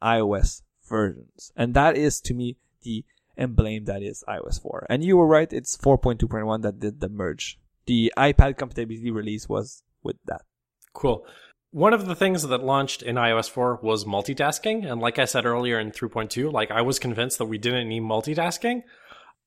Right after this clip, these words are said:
Speaker 2: As soon as I installed the beta of four on my, um,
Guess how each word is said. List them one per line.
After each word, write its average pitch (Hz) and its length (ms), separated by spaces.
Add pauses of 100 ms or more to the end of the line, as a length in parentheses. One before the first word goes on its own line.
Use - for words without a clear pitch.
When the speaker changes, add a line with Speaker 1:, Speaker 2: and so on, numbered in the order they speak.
(100)
Speaker 2:
As 135 180
soon 220 180
as 214 100
I 170 120
installed 127 680
the 113 80
beta 104 800
of 101 540 (520)
four 107 580
on 101 400
my, 95 640
um, 90 600